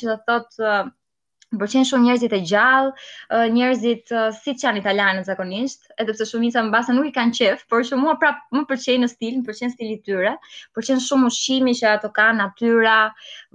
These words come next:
vendet e bukura, historia që ka Italia. Do me thënë, duke qenë se ndërthuar në gjitha bashkë, është shteti që unë, ë,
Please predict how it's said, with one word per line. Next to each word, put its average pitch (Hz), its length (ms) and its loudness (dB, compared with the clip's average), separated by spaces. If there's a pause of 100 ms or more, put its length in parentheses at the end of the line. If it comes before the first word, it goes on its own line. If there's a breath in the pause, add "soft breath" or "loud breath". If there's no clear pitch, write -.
vendet 247 320 2
e 202 140 -4
bukura, 226 340 0
historia 226 560 0
që 226 160 -10
ka 220 160 0
Italia. 208 640 0
Do 196 80 -8
me 226 80 -6
thënë, 254 160 0
duke 220 160 -6
qenë 302 240 -6
se 269 120 0 (120)
ndërthuar 240 480 0
në 226 80 -4
gjitha 240 240 -2
bashkë, 247 600 -4
është - 320 -16
shteti 240 340 -4
që 220 160 -2
unë, 220 160 -2
ë, 190 440 -2